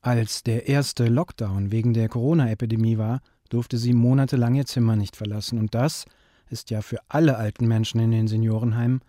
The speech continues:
katastrophal gewesen. Besonders aber für Frau Doktor Fuchs,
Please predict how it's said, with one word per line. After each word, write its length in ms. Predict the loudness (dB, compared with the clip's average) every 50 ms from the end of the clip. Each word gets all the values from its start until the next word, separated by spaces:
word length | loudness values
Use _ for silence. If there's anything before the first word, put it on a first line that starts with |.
| _ _ _
katastrophal 880 | -10 -10 -8 -4 -4 -4 -4 -4 -4 -4 -4 -4 -2 -2 -2 0 0 -2
gewesen. 500 | -2 -4 -6 -10 -10 -10 -12 -12 -14 -16 _ _ -20 -20 -20 -20 -20 -20 -20 -20 _ _ -6
Besonders 460 | -4 -2 2 2 2 2 2 0 -2
aber 260 | -6 -6 -4 -4 -4 -6
für 340 | -4 -2 0 0 0 -2 -6 _ _
Frau 160 | -10 -8 -6
Doktor 260 | -6 -6 -6 -6 -6 -8
Fuchs, 440 | -6 -8 -12 -12 -10 -14 -16 -16